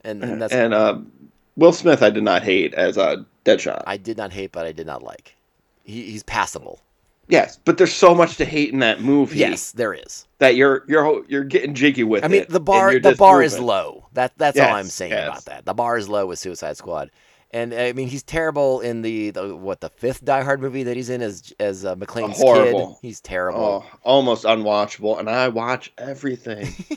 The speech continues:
Speaker 1: <laughs>
Speaker 2: especially Die Hard films. Love 'em.
Speaker 1: Yeah, I c-, I couldn't,
Speaker 2: Terrible movie.
Speaker 1: I couldn't quite figure out why. Um, and I, listen, I'm gonna, all, all three of these movies,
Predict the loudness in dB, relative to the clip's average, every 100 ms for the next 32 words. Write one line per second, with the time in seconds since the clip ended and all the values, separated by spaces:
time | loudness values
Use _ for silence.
0 | -12 -14 -16 -18 -20 -18 -20 -20 _ -20
1 | -16 2 4 4 0 -2 0 2 2 2
2 | 0 -2 -6 -6 -6 -10 -8 -2 -2 0
3 | -2 -4 _ _ _ _ _ -4 -2 0
4 | -2 -2 -2 2 4 4 2 -4 -10 -12
5 | -10 -10 -8 -8 -8 -8 -10 -8 -8 -4
6 | -2 -2 -6 -8 -4 -2 0 -2 -4 -8
7 | -16 _ _ _ _ _ _ _ _ -12
8 | -8 -8 -10 _ _ _ -6 -6 -8 -8
9 | -8 -8 -8 -12 -12 -10 -10 -12 -16 -6
10 | -2 0 -2 -8 -8 -6 -4 -4 -6